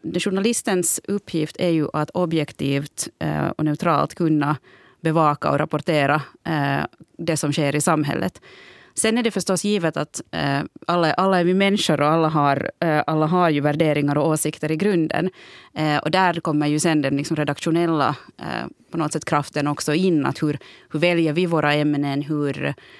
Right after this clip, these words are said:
hur, vilken diskussion för vi? Lyckas vi med att vara objektiva? Och så vidare. Så att, så att det är ju självklart. Men att, ska jag säga att, att de här ideologiska, eh, sakerna har ju alltid funnits där.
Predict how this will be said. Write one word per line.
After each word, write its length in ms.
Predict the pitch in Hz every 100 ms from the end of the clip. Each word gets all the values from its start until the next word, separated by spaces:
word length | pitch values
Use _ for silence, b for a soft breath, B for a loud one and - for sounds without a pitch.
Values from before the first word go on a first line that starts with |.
| B -
hur, 60 | 156
vilken 220 | 170 160
diskussion 500 | 156 - 151 147 151
för 340 | 196 180 147
vi? 320 | 143 139 135
Lyckas 440 | 143 170 - 156 -
vi 60 |
med 220 | 139 135 131
att 80 | 147
vara 220 | 139 139
objektiva? 840 | 135 131 139 - 139 135 139 147 -
Och 120 | 151
så 100 | 143
vidare. 380 | 131 151 143 151
Så 120 | 151
att, 140 | 143 - -
så 60 |
att 80 | 160
det 60 | 170
är 20 |
ju 40 |
självklart. 400 | 175 156 - 151
Men 80 | 160
att, 100 | 151
ska 100 | -
jag 60 | 165
säga 80 | 156
att, 120 | - B B B B B
att 100 | -
de 80 | 185
här 100 | 170
ideologiska, 880 | 170 175 190 226 220 - 180 156 - - -
eh, 240 | 165 151 147 B B B B B - 175 - - - _ _ _
sakerna 380 | - 175 175 170
har 80 | 175
ju 140 | 170
alltid 280 | 175 - 220
funnits 400 | 277 175 156 -
där. 260 | - 156